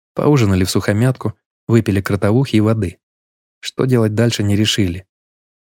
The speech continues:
Со всех сторон так и продолжали бродить заражённые.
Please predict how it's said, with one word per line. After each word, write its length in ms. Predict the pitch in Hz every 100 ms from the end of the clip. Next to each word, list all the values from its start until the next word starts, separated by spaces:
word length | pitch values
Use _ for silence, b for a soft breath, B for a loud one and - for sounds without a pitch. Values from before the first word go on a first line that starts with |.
| -
Со 140 | 104
всех 220 | - 101
сторон 340 | - 110 127 117
так 200 | 104 -
и 20 |
продолжали 560 | 101 110 117 107 101 95
бродить 440 | 98 98 104 107
заражённые. 720 | - 107 104 101 104 90 87